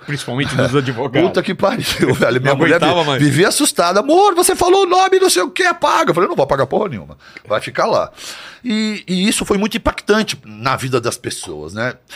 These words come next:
Speaker 2: Mas eu realmente flertava com riscos porque eu tava mexendo com gente grande. Aí um dia eu,
Speaker 1: É que você tava n-, nesse lance do Guerreiro da Luz, de ter uma
Speaker 2: Isso,
Speaker 1: missão, de mudar
Speaker 2: é,
Speaker 1: a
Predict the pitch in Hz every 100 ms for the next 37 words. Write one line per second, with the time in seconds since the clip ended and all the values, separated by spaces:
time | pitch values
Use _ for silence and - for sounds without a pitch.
0 | - - 135 151 202 262 196 185 - -
1 | 202 - 127 147 190 165 - 180 180 165
2 | 165 170 160 147 - 143 143 131 139 143
3 | 98 85 78 - - - - - 370 330
4 | 131 240 170 - _ - 139 147 143 165
5 | 185 175 151 151 151 151 147 156 147 156
6 | 160 151 143 127 135 151 165 233 - 156
7 | 160 170 165 143 143 151